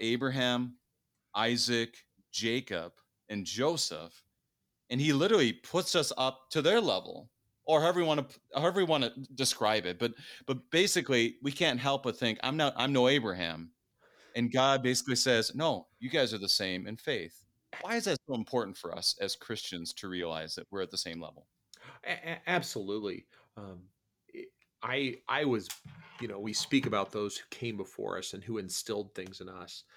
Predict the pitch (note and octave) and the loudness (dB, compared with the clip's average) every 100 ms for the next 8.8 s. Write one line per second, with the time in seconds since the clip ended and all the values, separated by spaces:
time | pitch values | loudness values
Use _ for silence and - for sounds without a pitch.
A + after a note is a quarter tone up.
0 | - _ _ F2+ E2+ D#2+ - _ - C#3 | -20 _ _ -14 -12 -14 -16 _ -4 0
1 | B2 G#2 - - A#2+ G2+ F#2+ F#2+ - G2 | 0 0 -4 -6 -4 -4 -4 -6 -8 -8
2 | F2 - G2+ F#2+ F#2 F2+ _ G#2 G2+ G2 | -8 -6 -6 -6 -8 -10 _ -12 -8 -6
3 | F#2+ F#2 F#2+ F#2+ F#2+ F2+ F2+ F2 - - | -6 -6 -8 -8 -10 -8 -10 -12 -16 -6
4 | C#3 C3+ - F2 F2 - - - - - | -6 -4 -4 -4 -4 -6 -10 -16 -20 -20
5 | - _ - F2 E2 E2 A2 A2 G#2+ - | -20 _ -10 -8 -10 -6 -4 -4 -6 -6
6 | A#2 - G2+ G2 - G2 F#2 F2 - F#2 | -8 -4 -4 -4 -6 -10 -10 -10 -12 -12
7 | F2+ F2+ F2 G2+ G#2 - G#2 F2+ F2 E2 | -10 -10 -6 -4 -4 -4 -6 -6 -8 -10
8 | D#2+ F2 E2+ - - - - | -10 -12 -12 -12 -10 -12 -16